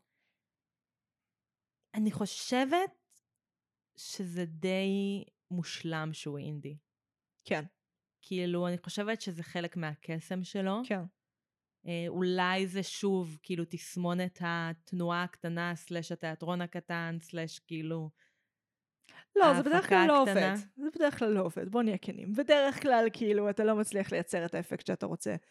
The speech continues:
Speaker 2: בלי כמות כסף מינימלית. יש דבר כזה יותר מדי כסף, אבל אתה צריך, בדרך כלל זה לא מצליח, במיוחד כשזה פאקינג מדע בדיוני, והם לא עשו, לא יודעת, את מון,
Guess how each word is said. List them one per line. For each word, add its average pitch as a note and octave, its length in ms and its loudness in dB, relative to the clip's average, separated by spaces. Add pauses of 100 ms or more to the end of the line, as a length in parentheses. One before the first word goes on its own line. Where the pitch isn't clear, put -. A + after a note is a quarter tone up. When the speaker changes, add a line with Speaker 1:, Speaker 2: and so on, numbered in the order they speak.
(280)
Speaker 2:
בלי G#3 120 -2
כמות G#3+ 240 0
כסף G#3 320 -4
מינימלית. F#3 640 -2 (320)
יש B3+ 180 4
דבר A3+ 240 8
כזה F3+ 200 0
יותר F3 200 0
מדי D3+ 200 -4
כסף, C4+ 300 -4 (760)
אבל G3+ 240 -6
אתה C#4 120 -10
צריך, F#4+ 500 -4 (680)
בדרך C#4+ 360 0
כלל B3 120 2
זה G#3+ 140 0
לא G#3+ 200 4
מצליח, - 400 -4
במיוחד B3+ 320 0 (260)
כשזה - 260 -10 (160)
פאקינג C4 340 -4
מדע E3+ 300 -4
בדיוני, G3 360 0 (500)
והם G#3 160 4
לא B3+ 120 8
עשו, C#4 360 4
לא G#3+ 180 4
יודעת, G3 420 4
את - 180 -4
מון, G3+ 460 2